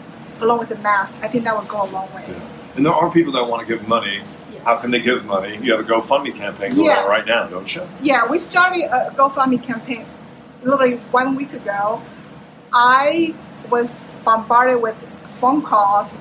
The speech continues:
Speaker 1: last Thursday saying that, "Ming Ming, you should be making masks. There's a shortage." And at the same time, I'm a pharmacist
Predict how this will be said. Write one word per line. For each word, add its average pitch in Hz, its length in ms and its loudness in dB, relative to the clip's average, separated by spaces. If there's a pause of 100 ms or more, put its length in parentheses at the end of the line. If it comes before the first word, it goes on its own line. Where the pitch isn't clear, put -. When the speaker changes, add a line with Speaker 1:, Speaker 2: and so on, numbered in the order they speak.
(100)
Speaker 1:
last 220 280 0
Thursday 294 680 2
saying 247 420 4
that, 233 240 0
"Ming 269 220 4
Ming, 226 180 0
you 240 140 -4
should 311 240 -6
be 254 140 -2
making 233 420 -4
masks. 226 460 0 (100)
There's 226 240 -2
a 254 60 -6
shortage." - 720 0 (800)
And 233 240 0
at 233 120 0
the 240 100 2
same 254 280 2
time, 240 280 0
I'm 247 140 4
a 277 40 0
pharmacist 220 880 -4